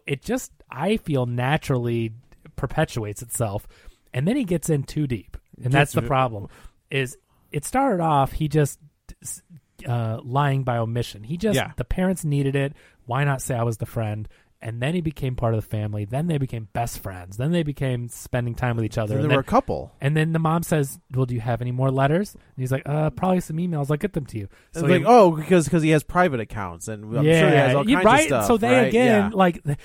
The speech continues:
Speaker 1: because, yeah, because the dad or the sister's like, "We didn't see any emails to you." And
Speaker 2: Well, the sister, I do, I do appreciate this, that even Zoe is super uh,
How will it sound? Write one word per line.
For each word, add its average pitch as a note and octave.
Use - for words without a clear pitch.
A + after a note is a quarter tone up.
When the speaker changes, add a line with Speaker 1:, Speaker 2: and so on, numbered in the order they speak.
Speaker 1:
because, F3
yeah, G3
because D3
the C3+
dad C#3
or B2
the A2+
sister's C3+
like, A2+
"We A2+
didn't G3
see B2+
any A#2
emails A#2
to A#2+
you." A#2
And A#2
Speaker 2:
Well, F#3+
the F#3+
sister, A3
I F3+
do, A#3+
I D#3
do F#3
appreciate A3
this, C#3
that D3+
even E3
Zoe C3
is A#2
super E3
uh, C#3